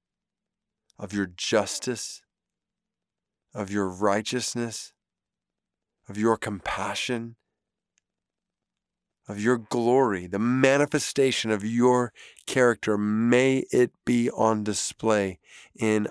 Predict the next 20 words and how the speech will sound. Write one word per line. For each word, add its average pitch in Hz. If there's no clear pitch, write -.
our 107
churches, 101
we 101
pray. 101
Help 117
us 139
to 113
realize 95
who 156
we 117
are, 120
the -
place -
where 113
you 117
house 117
your 127
spirit, -
where 117
you 147